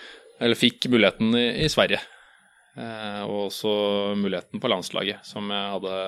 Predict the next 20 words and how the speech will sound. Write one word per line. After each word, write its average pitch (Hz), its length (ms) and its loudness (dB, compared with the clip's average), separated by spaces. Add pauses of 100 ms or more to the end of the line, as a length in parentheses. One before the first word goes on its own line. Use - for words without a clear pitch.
hatt 95 260 -8
et 95 120 -4
mål 90 240 -6
om 92 200 -8
i 92 380 -8
mange, 90 220 -10
mange 95 160 -6
år. 92 160 -4 (1400)
Eh, 95 720 -6
og 98 100 -6
så, 110 200 2 (1400)
Sverige, 110 500 6
det 117 160 4
gikk 110 240 0
jo 110 80 0
ganske 104 360 0 (1900)
bra 104 280 4
egentlig, 151 480 4
men 175 240 0
også 151 380 2